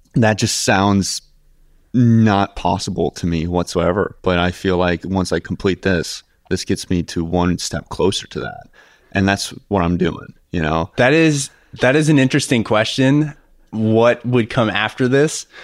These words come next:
Speaker 2: Would it, I wonder if it's gonna be just going for faster time or just starting to accumulate a lot of finishes for Ironman events, or
Speaker 1: I have no idea.
Speaker 2: just saying, "Hey,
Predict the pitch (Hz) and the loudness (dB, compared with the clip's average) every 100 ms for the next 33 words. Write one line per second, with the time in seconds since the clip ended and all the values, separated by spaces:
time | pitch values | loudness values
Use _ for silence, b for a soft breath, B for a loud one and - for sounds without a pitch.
0 | B - 120 139 139 127 - - - 120 | B -2 2 4 4 2 -2 -8 -2 2
1 | 127 151 143 127 117 127 113 110 113 110 | 4 4 4 2 0 2 2 2 2 2
2 | 110 - 117 - 113 107 110 - 113 - | 0 0 -2 0 0 0 -2 0 -2 -2
3 | 107 - 127 131 135 143 113 113 107 98 | -4 0 2 4 4 2 4 4 2 0
4 | 101 - 95 101 110 98 - 113 107 101 | -4 0 0 0 0 0 2 2 4 2
5 | - 95 101 110 120 113 - - - 131 | 0 2 2 2 4 2 0 -12 -4 0
6 | 123 120 131 127 127 - - B B B | 2 2 2 2 2 -2 -10 B B B
7 | - 113 113 - 117 117 120 120 110 120 | 0 4 4 2 2 4 4 2 2 2
8 | 123 123 - 107 113 113 110 175 113 165 | 2 0 0 2 4 4 4 4 2 2
9 | 135 127 117 110 113 110 135 180 - | 2 2 2 2 2 2 2 2 -2